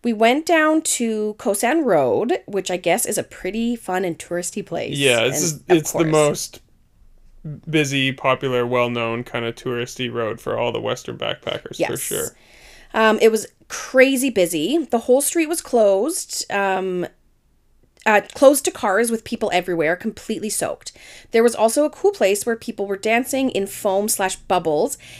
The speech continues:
Speaker 1: It was great. Um, okay, it wasn't always great. I'm sure I get into it.
Speaker 2: <laughs>
Speaker 1: Oh, 'cause this is just during the day still.
Speaker 2: Right, okay, yeah.
Speaker 1: We went for lunch and dried off a bit.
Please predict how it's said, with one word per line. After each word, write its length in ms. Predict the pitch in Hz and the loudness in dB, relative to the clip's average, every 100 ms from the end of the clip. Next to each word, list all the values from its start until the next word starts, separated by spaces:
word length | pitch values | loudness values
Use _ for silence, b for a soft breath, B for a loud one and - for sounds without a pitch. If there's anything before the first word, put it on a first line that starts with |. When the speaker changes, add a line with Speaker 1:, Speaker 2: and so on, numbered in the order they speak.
| B B | B B
Speaker 1:
It 120 | 220 | 2
was 120 | 220 | 2
great. 720 | - 208 202 160 302 381 - - - | -4 2 4 4 0 -2 -6 -8 -6
Um, 520 | 202 190 180 180 175 - _ _ _ _ _ _ - | -2 0 0 -2 -6 -10 _ _ _ _ _ _ -10
okay, 400 | 185 139 101 185 - | -6 -4 -4 -6 -8
it 220 | - - - | -6 -6 -4
wasn't 260 | 220 247 | -4 0
always 180 | 196 165 | 0 -2
great. 240 | - 123 | -4 -4
I'm 60 | 156 | -4
sure 180 | - 190 | -2 -2
I 60 | |
get 140 | 170 135 | 0 -2
into 260 | 87 - | -4 -6
it. 180 | 87 - | -6 0
Speaker 2:
<laughs> 40 | - - | 2 4
Speaker 1:
Oh, 140 | - 320 | 8 10
'cause 100 | 311 | 8
this 140 | 285 | 6
is 80 | 285 | 2
just 160 | 320 - | 0 4
during 220 | 254 240 | 4 6
the 80 | 220 | 4
day 240 | 175 156 | 4 2
still. 160 | 160 151 | 2 2
Speaker 2:
Right, 240 | 131 - | 2 0
okay, 320 | 143 143 135 | -2 -2 -2
yeah. 140 | 143 - | -2 -2
Speaker 1:
We 80 | 269 | 4
went 220 | 247 233 | 6 6
for 160 | - 247 | 4 2
lunch 640 | 226 220 226 294 440 - - | 4 4 4 2 0 -4 -2
and 160 | 240 247 | 0 2
dried 300 | 240 226 - | 2 2 2
off 260 | 180 180 | -2 -2
a 60 | 190 | -6
bit. 420 | 165 104 202 - | -2 0 0 -2